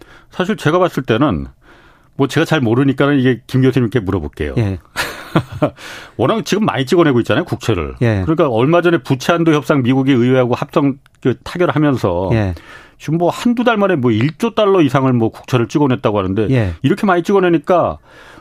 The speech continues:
Speaker 1: 오히려 국채 가격이 폭락하지 않으면 이상한 거 아니에요?
Speaker 2: 예, 당연하죠.
Speaker 1: 어.
Speaker 2: 예, 거기다 수요가 있어야 되는데요.
Speaker 1: 예.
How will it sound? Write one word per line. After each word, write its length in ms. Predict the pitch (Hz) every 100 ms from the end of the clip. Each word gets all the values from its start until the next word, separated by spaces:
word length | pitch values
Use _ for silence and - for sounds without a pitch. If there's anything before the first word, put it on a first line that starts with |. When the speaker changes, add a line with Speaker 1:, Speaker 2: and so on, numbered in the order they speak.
| -
Speaker 1:
오히려 240 | 131 190
국채 360 | - 135 127 185
가격이 300 | 180 180 180
폭락하지 480 | - 226 220 180 202
않으면 400 | 147 104 143 208
이상한 300 | 143 127 123
거 100 | 180
아니에요? 360 | 151 87 87 233 _ _ 123
Speaker 2:
예, 220 | 135 135
당연하죠. 800 | - 113 127 127 120 104 95 -
Speaker 1:
어. 440 | 101 92 76 69 - 123
Speaker 2:
예, 100 | 117
거기다 280 | 123 127
수요가 400 | 123 - 180 175
있어야 260 | 127 - 123
되는데요. 480 | 120 104 95 101 110
Speaker 1:
예. 220 | 104 80